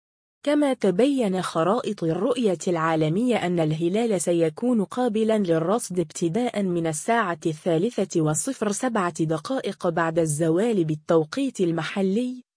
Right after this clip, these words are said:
انطلاقًا من مناطق وسط جنوب روسيا وغرب الصين ووسط الهند وشمال غرب المحيط الهندي،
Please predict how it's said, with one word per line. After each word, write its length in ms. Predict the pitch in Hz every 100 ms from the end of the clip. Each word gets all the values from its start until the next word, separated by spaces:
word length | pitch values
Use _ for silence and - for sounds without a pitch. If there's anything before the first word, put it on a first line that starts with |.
| -
انطلاقًا 640 | 226 208 170 190 254 -
من 280 | 196 175 165
مناطق 540 | 160 165 240 247 233 208
وسط 440 | 185 226 185 165
جنوب 540 | 160 160 175 254 202
روسيا 500 | 196 262 254 - 226
وغرب 460 | 202 170 170 233 202
الصين 420 | 170 - 220 226
ووسط 580 | 185 160 165 240 190 -
الهند 420 | 165 156 220 185
وشمال 640 | 170 165 - 180 240 214
غرب 360 | 160 156 262 208
المحيط 720 | 175 165 160 185 214 240 -
الهندي، 800 | 175 147 147 165 156 180 233 226